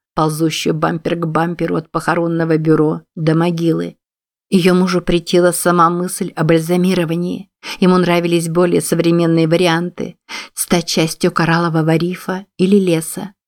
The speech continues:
Кремация не списывалась со счетов, но он не хотел торчать в урне, как джин в лампе, ожидая, пока её кто-нибудь потрёт. Тогда у них не было своего дома, места, где он хотел бы развеять свой прах.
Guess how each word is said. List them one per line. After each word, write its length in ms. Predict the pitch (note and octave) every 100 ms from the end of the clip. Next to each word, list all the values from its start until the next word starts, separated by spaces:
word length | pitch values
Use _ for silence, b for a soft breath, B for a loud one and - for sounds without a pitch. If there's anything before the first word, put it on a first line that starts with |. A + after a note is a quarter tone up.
| _
Кремация 560 | - F#3 F3 F3+ - F#3
не 120 | F#3
списывалась 640 | E3 - A3 - E3 E3 -
со 100 | F3
счетов, 480 | - F3 F#3+ E3+ - B B B _
но 180 | E3+ D#3+
он 100 | E3+
не 80 | E3
хотел 400 | D#3+ D#3+ F3 D#3+
торчать 540 | D#3+ D3+ - D#3+ D#3+
в 120 | E3
урне, 280 | F3 E3+ E3
как 240 | - E3
джин 260 | D#3+ E3 E3
в 80 | E3+
лампе, 480 | F#3 G3 F#3+ D#3 D#3+ B B
ожидая, 480 | F3 E3 D#3 E3 D#3+
пока 260 | D#3 -
её 240 | D3+ D#3+ D#3
кто-нибудь 560 | - E3 E3 D#3 -
потрёт. 580 | E3+ E3+ - E3 - - _ _ _ _ _
Тогда 300 | - E3+ F#3
у 40 | F3+
них 240 | F3 -
не 140 | G3 F#3+
было 220 | F3 E3
своего 420 | - F3 E3+ E3+
дома, 460 | E3 F3+ F#3 G3+ - B B -
места, 460 | F3 E3+ - -
где 180 | D#3+ E3
он 80 | D#3+
хотел 340 | D#3+ E3+ F3
бы 140 | E3+ D#3+
развеять 460 | E3 E3+ E3+ D#3+
свой 260 | - E3+ F#3+
прах. 460 | G3 F3 D#3+ -